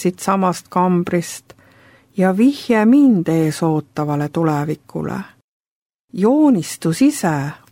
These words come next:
on tänaseni alles. Kahjuks ei suuda ma meenutada, kuidas see säilis.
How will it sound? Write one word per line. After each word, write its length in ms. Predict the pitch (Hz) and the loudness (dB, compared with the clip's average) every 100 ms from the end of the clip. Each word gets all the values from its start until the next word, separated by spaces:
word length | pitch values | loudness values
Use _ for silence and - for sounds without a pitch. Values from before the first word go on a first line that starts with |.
| - | -4
on 260 | 160 151 | 0 0
tänaseni 800 | - 226 269 185 131 - 139 135 | 0 2 2 0 -4 -8 -4 -2
alles. 540 | 156 175 156 151 - - - _ _ _ _ _ - | 0 0 -2 -8 -14 -18 -20 _ _ _ _ _ 0
Kahjuks 720 | 277 349 - - 214 - 202 | 0 0 -4 -2 -2 -2 0
ei 140 | 196 | 0
suuda 420 | 196 294 311 254 214 | 2 2 4 2 0
ma 140 | 220 | 2
meenutada, 760 | 254 320 294 226 - 220 202 | 4 4 4 2 -2 -4 -2
kuidas 560 | 202 294 294 175 - - | 2 0 2 -2 -4 -4
see 120 | 196 | -4
säilis. 800 | 180 220 220 165 131 - - - | 0 0 0 0 -2 -6 -10 -16